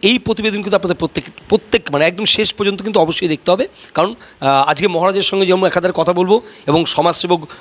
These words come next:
আহ, গুরুদার সাথে কথা বলবো এবং তা-, অন্যান্য, আহ, যারা এই আশ্রমের সঙ্গে জড়িয়ে আছেন, সে সমস্ত মানুষজনের সঙ্গে আমরা কথা বলবো।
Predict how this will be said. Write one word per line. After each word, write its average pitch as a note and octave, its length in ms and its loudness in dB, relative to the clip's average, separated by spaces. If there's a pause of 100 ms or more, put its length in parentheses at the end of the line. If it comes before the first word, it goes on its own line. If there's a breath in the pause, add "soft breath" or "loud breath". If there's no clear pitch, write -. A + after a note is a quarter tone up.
আহ, C#3+ 140 4
গুরুদার F3 440 2
সাথে D3+ 260 -2
কথা C#3 180 2
বলবো E3+ 300 -2 (280 soft breath)
এবং D3+ 280 0
তা-, C#3+ 320 2
অন্যান্য, D#3+ 540 2
আহ, C3 280 -2
যারা D3 240 2
এই D3+ 260 -4 (360 loud breath)
আশ্রমের C#3+ 460 2
সঙ্গে E3+ 180 0
জড়িয়ে D3 240 2
আছেন, E3 240 -2 (280 loud breath)
সে F#3 140 2
সমস্ত F3+ 280 -4
মানুষজনের C#3+ 380 2
সঙ্গে C3 160 2
আমরা A#2+ 140 -2
কথা A2 200 -6
বলবো। G2+ 220 -6